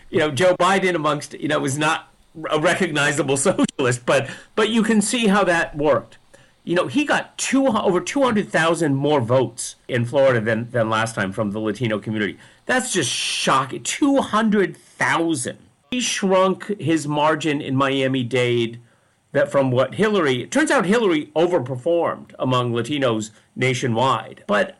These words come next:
it wasn't just Miami-Dade, even though in Arizona, for instance, the Latino vote grew so much and spoke for, for Biden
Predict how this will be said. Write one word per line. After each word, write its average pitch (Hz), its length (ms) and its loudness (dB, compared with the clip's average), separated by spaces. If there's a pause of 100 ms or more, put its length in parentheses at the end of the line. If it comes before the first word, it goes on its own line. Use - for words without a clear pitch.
(120)
it 202 200 2
wasn't 226 360 2
just 202 280 0
Miami-Dade, 180 880 0
even 190 300 0
though 180 260 4
in 151 160 -4
Arizona, 156 800 0 (560)
for 175 140 0
instance, 165 320 0
the 170 100 -2
Latino 202 480 0
vote 151 320 0
grew 175 320 0
so 151 240 0
much - 560 -4 (560)
and 143 240 -2
spoke 190 560 0
for, 165 420 0
for - 300 -2
Biden 143 600 0